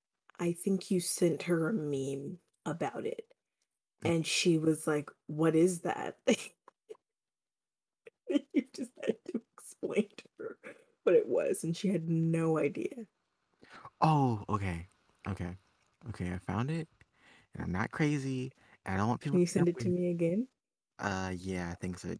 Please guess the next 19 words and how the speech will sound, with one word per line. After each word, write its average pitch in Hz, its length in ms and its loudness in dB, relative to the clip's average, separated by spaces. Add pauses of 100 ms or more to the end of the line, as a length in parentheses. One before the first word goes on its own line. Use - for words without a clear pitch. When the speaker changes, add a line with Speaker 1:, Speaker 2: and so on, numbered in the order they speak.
Speaker 2:
The - 180 -12
picture's - 440 -6
just 87 200 -10
loading, 87 340 -4
but 87 180 -6 (800)
it's 101 200 -6
a 101 40 0
Speaker 1:
Okay. 165 340 -4
Speaker 2:
picture 107 340 -2
of 95 240 -6
someone 95 720 -4 (480)
holding, 101 800 -2 (100)
um, 87 500 -6 (680)
yeah, 113 260 2 (180)
in-, 127 260 2 (220)
incense - 800 -2 (220)
sticks. - 680 -6 (140)
Incense. - 840 0 (720)
Speaker 1:
Mm-hmm. 175 360 0